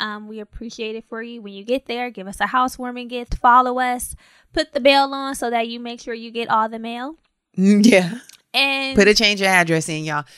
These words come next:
Speaker 2: Clicking that bell is putting in your change of address. You need to do that. This is a whole moving process. Put your change of address in so you don't miss
Speaker 1: Do
Speaker 2: shit.
Speaker 1: all the things because we're moving on to bigger and better.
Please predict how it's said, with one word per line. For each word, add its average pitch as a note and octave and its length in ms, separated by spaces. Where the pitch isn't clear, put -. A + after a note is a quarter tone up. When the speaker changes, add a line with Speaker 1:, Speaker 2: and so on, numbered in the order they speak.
Speaker 2:
Clicking C#4+ 300
that B3 200
bell A3+ 220
is F#3+ 100
putting G3 240
in E3 140
your D#3 120
change D3+ 260
of C#3 80
address. C3+ 560
You A3+ 160
need B3 420
to G#3 80
do D3+ 180
that. C3 340
This B3 160
is B3+ 60
a C4+ 80
whole B3 220
moving A3+ 420
process. A#3 640
Put - 160
your G3 140
change D3+ 220
of C#3+ 80
address C#3 340
in D3 120
so D3+ 100
you C#3+ 100
don't C#3 180
miss C#3 140
Speaker 1:
Do - 20
Speaker 2:
shit. D4+ 40
Speaker 1:
all D4 220
the B3+ 120
things A#3 400
because G#3+ 440
we're B3+ 160
moving C4+ 300
on A3 200
to A3 120
bigger G3+ 300
and G3+ 160
better. G3+ 400